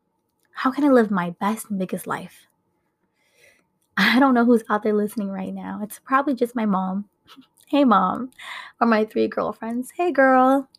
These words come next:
Hey, girl. And hey, girl. <laughs> But if you're here because you truly support me and you believe in me, thank you. I appreciate you. If you're here because you found me on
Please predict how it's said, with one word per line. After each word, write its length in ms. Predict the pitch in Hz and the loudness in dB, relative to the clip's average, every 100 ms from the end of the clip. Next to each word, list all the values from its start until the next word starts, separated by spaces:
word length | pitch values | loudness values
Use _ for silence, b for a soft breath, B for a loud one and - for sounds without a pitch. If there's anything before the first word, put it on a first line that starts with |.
| - | -4
Hey, 140 | 302 | -2
girl. 340 | 226 202 196 202 | 0 0 0 -2
And 200 | 202 202 - _ _ _ | -6 -8 -16 _ _ _
hey, 220 | _ 302 220 | _ -2 0
girl. 380 | - - - - - | -2 -4 -6 -8 0
<laughs> 680 | 311 262 - _ _ _ - | 2 2 -2 _ _ _ -6
But 120 | 294 285 B B B B B _ _ _ _ | -6 -8 B B B B B _ _ _ _
if 80 | 254 | 0
you're 140 | 254 247 | 2 4
here 180 | 269 | 4
because 340 | 269 269 240 226 | 2 -2 -2 -2
you 60 | |
truly 320 | 214 - 240 226 | -6 0 2 4
support 440 | 226 208 214 202 | 0 -4 -2 -2
me 160 | 196 185 | -4 -2
and 160 | 196 | 0
you 60 | 208 | 2
believe 420 | 226 208 202 214 | 4 4 2 2
in 120 | 254 | 2
me, 340 | 277 294 294 _ _ _ _ _ _ | 4 2 0 _ _ _ _ _ _
thank 380 | - 247 262 - | -4 0 0 -4
you. 280 | - 226 226 _ - | -12 -12 -14 _ -8
I 80 | 226 | -6
appreciate 760 | 220 - 226 220 220 202 - | -8 -2 -2 -2 -8 -10 -10
you. 180 | - 208 _ _ _ _ _ _ _ _ _ _ - | -14 -14 _ _ _ _ _ _ _ _ _ _ -2
If 100 | 208 | 2
you're 100 | 220 | 2
here 160 | 226 | 0
because 360 | 226 226 220 202 | -2 0 0 0
you 60 | 214 | 0
found 260 | 202 180 | 2 0
me 120 | 190 | -2
on 300 | 190 185 185 | -4 -4 -4